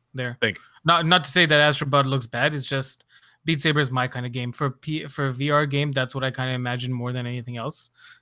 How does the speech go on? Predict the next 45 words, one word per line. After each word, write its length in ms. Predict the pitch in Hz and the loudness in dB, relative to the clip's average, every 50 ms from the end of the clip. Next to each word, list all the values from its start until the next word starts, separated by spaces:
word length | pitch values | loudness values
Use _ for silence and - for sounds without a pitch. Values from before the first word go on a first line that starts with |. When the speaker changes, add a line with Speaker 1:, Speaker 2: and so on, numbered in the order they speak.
| _ _ - | _ _ -6
Speaker 1:
um, 420 | 131 123 120 120 120 120 120 123 _ _ _ _ _ _ _ _ - | -6 -4 -4 -4 -6 -6 -8 -12 _ _ _ _ _ _ _ _ -6
to 80 | 151 | -2
be, 160 | 131 135 139 | 0 2 2
like, 220 | 135 131 127 117 - | 4 2 2 0 0
a 140 | 131 127 117 | 0 0 0
starting 360 | - - 151 139 143 151 151 | 0 2 4 4 4 4 2
game 300 | 143 156 156 160 160 170 | 2 2 2 2 0 -2
or 160 | - 151 143 | -2 -2 -4
kind 220 | 143 139 143 139 143 | -2 0 0 0 0
of 100 | 135 135 | 0 0
a 60 | 139 | -2
game 460 | 131 135 131 135 135 135 135 135 135 - - - - - - _ _ | -2 -2 0 0 0 0 0 -2 -4 -6 -12 -20 -20 -20 -20 _ _
to 100 | - 135 | -8 -4
pick 220 | 139 143 139 139 139 | -2 0 0 2 0
up 160 | 135 131 139 | 0 0 -2
if 80 | 123 | -4
you 100 | 127 127 | -4 -2
haven't 320 | 120 123 127 135 135 127 123 - _ - | -2 -2 0 0 -2 -2 -4 -8 _ -6
put 100 | 147 135 | -4 -2
on 140 | 135 135 | 0 0
your 100 | 139 139 | 0 0
V 120 | 131 135 139 | 0 0 0
R 100 | 135 135 | 0 0
headset 280 | 135 135 - 147 139 | 0 0 -2 -4 -4
in 80 | 131 139 | -2 -2
a 60 | 139 | -2
while, 300 | 135 135 135 147 143 - _ | -2 -2 -4 -4 -6 -8 _
so. 280 | - - 117 110 117 - _ _ _ _ _ _ _ _ | -18 -14 -14 -14 -14 -16 _ _ _ _ _ _ _ _
Speaker 2:
It's 220 | - 170 - - - | 2 2 2 2 2
weird 180 | 202 214 190 | 2 2 2
because 380 | 156 156 - - 156 151 123 - | 0 0 0 2 2 2 0 0
the, 220 | - 156 143 139 | 0 2 4 4
uh, 160 | 135 131 127 117 | 4 2 0 -2
the 120 | 117 131 135 | -2 -2 -2
award 340 | 135 131 139 165 180 175 - | 0 0 0 0 0 0 0
is 300 | 147 147 131 104 87 82 | 0 0 0 -2 -6 -6
Best 340 | 90 - 139 170 185 - | -2 0 2 2 2 0
V 240 | 127 113 123 156 160 | -4 -6 -4 -2 0
R 180 | 156 160 180 175 | 2 2 2 2
Experience 460 | 120 - - - 190 190 196 160 - | 0 -2 -2 -2 0 0 0 0 -2
of 80 | 180 165 | -2 0
the 80 | 220 | 0
Year, 300 | 214 247 262 220 175 127 | 0 2 4 4 4 2
which 200 | 113 139 139 - | 2 -2 -2 -2
means 240 | 220 269 262 - - | 0 0 0 0 2